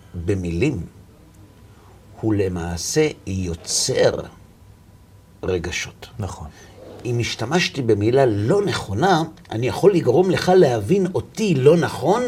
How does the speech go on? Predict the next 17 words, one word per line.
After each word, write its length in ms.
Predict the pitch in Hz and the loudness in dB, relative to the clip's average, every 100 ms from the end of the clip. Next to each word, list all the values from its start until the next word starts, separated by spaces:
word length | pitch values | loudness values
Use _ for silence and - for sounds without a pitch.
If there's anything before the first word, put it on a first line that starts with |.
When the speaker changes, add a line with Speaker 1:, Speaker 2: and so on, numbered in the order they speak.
| 120 107 | -6 -2
Speaker 1:
ואתה 360 | 120 - 151 | -2 0 -2
מגיב 560 | 147 131 104 277 349 180 | 0 -2 0 2 2 4
גם 200 | 156 131 | 2 2
אחרת. 460 | - 95 78 - - | -2 -4 -6 -12 0
Speaker 2:
עוד 300 | 107 110 101 | 2 2 -2
מילה 200 | 95 90 | -2 -2
דו-משמעית. 680 | 92 92 131 127 87 - - - 104 | -2 -2 -2 -4 -6 -12 -20 -8 -4
Speaker 1:
או 100 | 107 | -2
מילה 200 | 92 85 | -2 -2
דו-משמעית, 800 | 90 135 120 - 104 92 82 - | 0 0 -2 -2 -2 -4 -6 -10
נכון. 380 | - 101 104 95 - - - - - | -6 -2 -2 -4 -14 -20 -20 -10 -6
או 60 | |
שאני 280 | 95 101 104 | -4 -2 -2
אומר 260 | 101 104 95 | -2 -2 2
א', 200 | 127 107 90 | 4 4 -2
מתכוון 380 | 87 - 85 92 | -10 -6 -6 0
לב'. 420 | 110 113 160 143 | 0 4 6 4